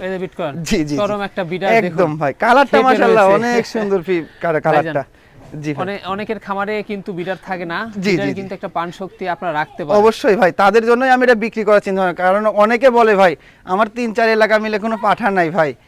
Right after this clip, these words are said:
Speaker 2: আমি আপনার ওই গাভিন গ্যারান্টি ছাগল না হলে আমি কিনতে পারছি না ভাই।"
Speaker 1: জি।
Speaker 2: তাদের জন্য আমি বলেছি, এই পাঠাটা যারা নিয়ে যদি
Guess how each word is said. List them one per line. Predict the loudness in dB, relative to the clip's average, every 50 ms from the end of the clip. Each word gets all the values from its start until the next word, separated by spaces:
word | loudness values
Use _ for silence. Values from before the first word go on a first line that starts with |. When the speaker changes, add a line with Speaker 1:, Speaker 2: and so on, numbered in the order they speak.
| _ _ _
Speaker 2:
আমি | -4 -2 0 4 4
আপনার | 4 2 2 0 2 2
ওই | 2 2
গাভিন | 2 2 2 2 2 0 -2
গ্যারান্টি | 0 -2 -2 -2 -4 -6
ছাগল | 0 0 2 4 4 4 4 2 2 0 _ _ _ _ _ -4
না | 0 0 2
হলে | 2 2 2 2
আমি | 0 0 -2
কিনতে | -4 -4 -6 -4 -2 -4 -2
পারছি | 0 2 0 0 0 -4 -6 -4
না | -4 -2
ভাই।" | -2 -4 -6 -6 _ _ -20 -18
Speaker 1:
জি। | -12 -2
Speaker 2:
তাদের | 0 0 2 2 4 4
জন্য | 4 2 4 4
আমি | 4 4 4 0 -2 -4 -6 -10 _ _ _ _ _ 0
বলেছি, | 2 2 2 2 _ 2 2
এই | 2 2
পাঠাটা | 4 2 0 0 0 2 4 4 4
যারা | 6 4 4 4 4
নিয়ে | 2 2 0 -2 -2
যদি | 0 0 -2 -2